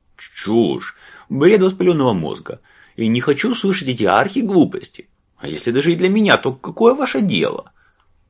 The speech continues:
Вот у профессора Штильнера не с логикой, так с восклицательными знаками все было в порядке. Большие, жирные, честные. «За такие восклицательные знаки, — подумал Лючано, —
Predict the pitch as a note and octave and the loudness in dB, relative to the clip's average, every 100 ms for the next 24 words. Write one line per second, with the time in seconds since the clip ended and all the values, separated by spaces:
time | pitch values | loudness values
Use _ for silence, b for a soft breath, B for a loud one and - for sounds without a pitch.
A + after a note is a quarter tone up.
0 | _ _ _ _ _ _ - F2+ - - | _ _ _ _ _ _ -8 -8 -6 -6
1 | F#2+ - F2+ - - - - F3 E3 C#3+ | -6 -4 -6 -4 -6 -6 -4 -2 0 -2
2 | C3 b b b b b C3 D3 G#3+ A3+ | -6 b b b b b -6 -4 0 0
3 | A2 - D2 - _ _ _ - F2 - | 0 -6 -10 -12 _ _ _ -6 -6 -6
4 | - - - F#2+ F#2 F#2 F#2+ A2+ D#3+ E3 | -12 -10 -8 -6 -6 -4 -6 -4 -4 -4
5 | D3+ C#3 - D#2 D#2 D#2 - C#2+ - - | -4 -6 -6 -4 -6 -6 -6 -6 -8 -12
6 | - _ _ _ _ D#2+ F2 - - - | -20 _ _ _ _ -4 -4 -2 -2 -2
7 | - F2 A2+ G#2 G2 - - - - - | -2 -2 -2 -4 -10 -6 -6 -6 -12 -20
8 | _ _ _ _ _ _ - D2+ D#2 F#2 | _ _ _ _ _ _ -20 -16 -8 -8
9 | F#2+ F2 E2+ - E2 E2+ E2 E2 E2+ C3+ | -4 -6 -6 -8 -8 -8 -8 -8 -6 -6
10 | C#3 - - _ E2+ D#2 C#2+ C#2 D2+ - | -8 -12 -18 _ -8 -6 -6 -8 -8 -8
11 | A#1+ A#1+ | -10 -12